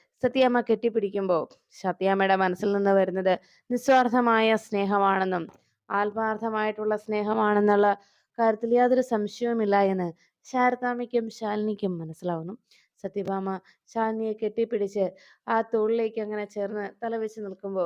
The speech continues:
സത്യഭാമയുടെ മനസ്സിൽ മുഴുവൻ താൻ ചെയ്തു പോയ തെറ്റിനെ കുറിച്ചുള്ള ചിന്തകളായിരുന്നു. വിഷ്ണുവിന്റെ കുഞ്ഞായിട്ട് പോലും സത്യയെയും ശാലിനിയെയും താൻ അകറ്റി നിർത്തിയതും മറ്റാർക്കോ ജനിച്ച കുഞ്ഞുമായി വീട്ടിലേക്ക് കയറി വന്ന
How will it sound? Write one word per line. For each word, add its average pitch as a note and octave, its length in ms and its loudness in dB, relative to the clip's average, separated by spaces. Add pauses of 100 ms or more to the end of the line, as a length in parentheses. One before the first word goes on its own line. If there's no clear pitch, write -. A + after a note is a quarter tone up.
(140)
സത്യഭാമയുടെ G3 720 -8
മനസ്സിൽ F#3+ 400 -10
മുഴുവൻ F#3+ 300 -6 (380)
താൻ C4+ 220 2
ചെയ്തു B3 260 0
പോയ B3 260 4
തെറ്റിനെ A3+ 580 -2
കുറിച്ചുള്ള G3+ 500 -4
ചിന്തകളായിരുന്നു. F3 760 -8 (800)
വിഷ്ണുവിന്റെ A3 520 0
കുഞ്ഞായിട്ട് A3 580 -2
പോലും G#3 360 2 (360)
സത്യയെയും A#3 800 4
ശാലിനിയെയും A3 800 2
താൻ G3+ 280 0
അകറ്റി G3 300 0
നിർത്തിയതും F#3+ 520 -2 (320)
മറ്റാർക്കോ G3+ 640 0
ജനിച്ച G#3 320 0
കുഞ്ഞുമായി G3+ 680 2 (380)
വീട്ടിലേക്ക് B3 580 0
കയറി A3+ 300 4
വന്ന G#3+ 300 0